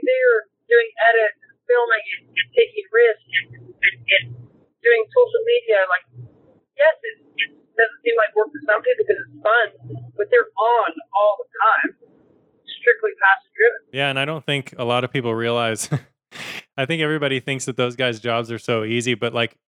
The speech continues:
Speaker 2: it, it is so difficult to do what any of those guys are doing. Like, for an example, like, an Axel Hodges, just to do as much social media and all the stuff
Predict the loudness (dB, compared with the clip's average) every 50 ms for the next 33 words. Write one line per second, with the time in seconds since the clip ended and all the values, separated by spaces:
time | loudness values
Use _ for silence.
0 | _ -4 -4 -4 -4 -8 _ _ _ _ -4 -4 -2 -2 -2 -4 -4 -4 -6 -6
1 | -4 -2 -2 -2 -2 -4 -4 -4 -4 -6 -6 -4 -4 -4 -4 -6 -8 -8 -6 -4
2 | -4 -2 -2 0 -2 -2 -2 -2 -4 -2 -2 -2 -4 -4 -2 -4 -2 -2 -4 -4
3 | -2 -2 -2 -2 -2 -2 -4 -4 -4 -6 -12 _ _ -4 -2 -2 -2 -4 -4 -2
4 | -2 -2 -2 -4 -4 -4 -2 -2 -2 -2 -2 -4 -4 -8 _ _ _ _ _ _
5 | _ _ -6 -4 -4 -4 -4 -6 -8 -6 -4 -2 -2 -2 -4 -6 -8 -4 -4 -4
6 | -4 -4 -6 -10 -8 -6 -4 -2 -2 -2 -4 -6 -6 -6 -6 -6 -4 -4 -2 -2
7 | -2 -2 -4 -6 -6 -4 -4 -4 -2 -2 -2 -2 -2 -4 -4 -4 -4 -6 -6 -6
8 | -4 -4 -4 -4 -4 _